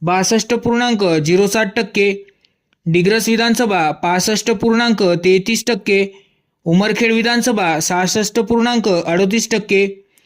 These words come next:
वणी विधानसभा त्रेसष्ट पूर्णांक त्र्याहत्तर टक्के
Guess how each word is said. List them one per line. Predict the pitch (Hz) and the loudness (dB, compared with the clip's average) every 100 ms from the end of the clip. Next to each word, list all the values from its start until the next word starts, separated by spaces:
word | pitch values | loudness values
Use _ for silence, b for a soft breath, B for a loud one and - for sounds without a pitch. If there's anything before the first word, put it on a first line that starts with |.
| b b | b b
वणी | 165 190 220 | -2 0 0
विधानसभा | 220 233 233 233 202 165 | 0 0 0 0 0 -2
त्रेसष्ट | 170 180 185 233 214 - | 0 0 0 0 -2 -2
पूर्णांक | 226 220 226 233 208 | -2 0 0 0 0
त्र्याहत्तर | 175 165 180 185 185 226 | 0 0 0 -2 -2 -2
टक्के | 214 220 196 185 185 | -2 -2 0 0 0